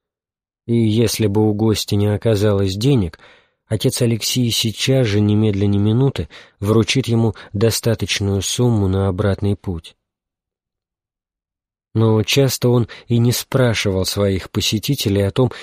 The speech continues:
есть ли у них деньги или нет, а просто при прощании вручал уходящему посетителю три или пять рублей денег и говорил: "На трамвай". Духовные дети отца Алексея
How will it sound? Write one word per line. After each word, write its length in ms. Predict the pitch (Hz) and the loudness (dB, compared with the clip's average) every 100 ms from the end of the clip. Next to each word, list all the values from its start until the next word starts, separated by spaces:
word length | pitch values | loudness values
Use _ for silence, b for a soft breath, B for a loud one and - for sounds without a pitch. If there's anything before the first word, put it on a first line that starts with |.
| B | B
есть 420 | - 101 127 131 - | -4 0 0 0 0
ли 80 | |
у 40 | 110 | 2
них 240 | 107 107 | 2 2
деньги 380 | 98 104 101 92 | 2 2 2 0
или 220 | 101 95 | 0 2
нет, 300 | 110 135 - b b b b b | 2 0 -2 b b b b b
а 160 | 117 | -2
просто 500 | 113 120 123 - 117 | -2 0 -2 0 -2
при 160 | 107 117 | 0 -2
прощании 880 | - 117 107 - 151 135 110 104 98 | 0 -2 0 2 2 2 2 2 0
вручал 540 | 104 107 120 - 143 | 0 2 2 2 0
уходящему 720 | 120 - 107 110 98 113 104 104 | 0 0 0 2 0 0 0 0
посетителю 760 | 113 - 113 139 - 107 87 B B B | -2 -2 -2 -4 -2 -4 -4 B B B
три 400 | - 117 127 127 | -2 2 4 4
или 200 | 113 104 | 2 2
пять 340 | 101 113 107 - | 0 0 0 0
рублей 420 | 104 95 104 104 | -2 0 2 2
денег 420 | 92 131 120 92 B B | 2 2 2 0 B B
и 80 | 110 | -4
говорил: 500 | 104 110 113 107 90 B B B _ _ | 0 2 4 2 -2 B B B _ _
"На 140 | 123 123 | -2 -2
трамвай". 680 | 127 131 123 104 82 76 _ _ _ _ _ _ _ _ _ _ _ _ _ _ _ _ _ _ _ _ | 0 0 0 0 -2 -8 _ _ _ _ _ _ _ _ _ _ _ _ _ _ _ _ _ _ _ _
Духовные 680 | 107 110 101 123 107 107 110 | -2 0 2 2 4 4 2
дети 320 | 107 110 - | 2 0 0
отца 340 | 104 98 - 110 | -2 -2 0 0
Алексея 680 | 101 101 - - 143 92 | 0 -2 -4 -2 0 0